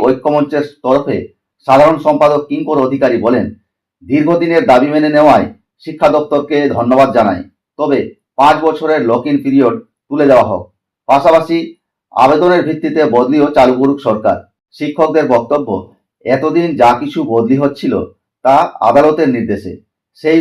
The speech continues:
পথও খুব একটা সুগম ছিল না। এবার মিউচুয়াল ট্রান্সফারের ক্ষেত্রে অন্তত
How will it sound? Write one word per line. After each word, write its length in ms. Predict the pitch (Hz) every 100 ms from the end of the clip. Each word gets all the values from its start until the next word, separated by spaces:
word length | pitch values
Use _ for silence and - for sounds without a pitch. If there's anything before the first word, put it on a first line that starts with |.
| 165
পথও 340 | 208 - 139 92 - _
খুব 140 | - 156
একটা 220 | 156 156 135
সুগম 300 | 127 135 127
ছিল 160 | 123 101
না। 140 | 87 - _ _ _ _ 123
এবার 300 | 147 139 104 - _ _ _
মিউচুয়াল 380 | 107 156 160 165
ট্রান্সফারের 500 | 147 147 143 151 135 139
ক্ষেত্রে 300 | 139 113 104 - _ _
অন্তত 360 | 123 147 151